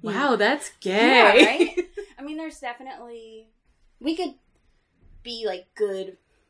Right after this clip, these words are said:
Speaker 1: literary scholars and talk
Speaker 2: Eh.
Speaker 1: more about different implications of things. Eh, it's pretty gay.
Speaker 2: You know, there's, there's so much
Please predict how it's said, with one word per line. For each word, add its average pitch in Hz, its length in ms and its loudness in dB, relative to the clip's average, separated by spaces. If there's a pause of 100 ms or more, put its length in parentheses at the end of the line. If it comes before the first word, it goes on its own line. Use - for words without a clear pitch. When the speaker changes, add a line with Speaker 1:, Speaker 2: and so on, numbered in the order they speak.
(140)
Speaker 1:
literary 170 680 -12
scholars 165 680 -10
and 180 100 -20
talk 349 120 -2
Speaker 2:
Eh. 392 140 2
Speaker 1:
more 180 280 -6
about 170 400 -6 (160)
different 196 420 -8 (260)
implications 240 760 -12
of 220 200 -10
things. 220 560 -12 (360)
Eh, 453 280 -8 (380)
it's - 200 -10
pretty 262 280 -12
gay. - 320 -18
Speaker 2:
You 339 140 -10
know, 349 420 -6 (100)
there's, 330 540 -14
there's 320 300 -12
so 392 380 -12
much - 680 -14